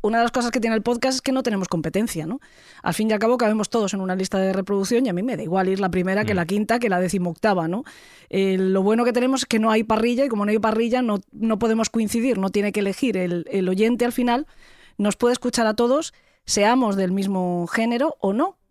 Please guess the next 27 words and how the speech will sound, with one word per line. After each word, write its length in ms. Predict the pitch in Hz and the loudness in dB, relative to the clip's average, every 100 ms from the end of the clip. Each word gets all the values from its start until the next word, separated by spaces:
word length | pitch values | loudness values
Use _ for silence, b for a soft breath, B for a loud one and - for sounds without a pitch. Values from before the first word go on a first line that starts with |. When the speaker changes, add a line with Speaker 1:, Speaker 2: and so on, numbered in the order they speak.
| - | -10
Speaker 1:
Yo 260 | 185 196 | -2 0
entiendo 380 | 214 214 220 247 | 0 0 0 0
que 100 | 233 | 0
a 60 | 196 | -2
quien 180 | 196 185 | 0 -2
le 60 | |
gusta, 640 | 185 208 - 214 214 208 220 - | 0 -2 0 0 0 -4 -8 -6
por 140 | 180 | -4
ejemplo, 260 | 170 240 202 | -2 -2 0
lo 80 | 175 | -2
que 80 | |
nosotros 300 | 170 165 196 | -4 -6 -6
hacemos, 320 | 196 208 226 208 | -6 -4 -4 -4
el 100 | 175 | -4
true 160 | 196 | -4
crime, 300 | 185 202 240 - b b | -2 -2 -2 -6 b b
no 220 | 214 226 | 0 0
solo 260 | - 226 | 0 0
nos 160 | 185 180 | -2 -4
escuchará 400 | 180 196 185 175 | -4 -4 -4 -2
a 20 | |
nosotros, 400 | 175 175 311 254 | -2 -2 -4 -4
escuchará 380 | 196 196 196 180 | -6 -8 -4 -2
a 40 | |
muchos 280 | 196 196 190 | -2 -2 -4
otros 160 | 196 190 | -4 -4
compañeros 560 | 196 190 185 190 214 | -2 0 0 0 -4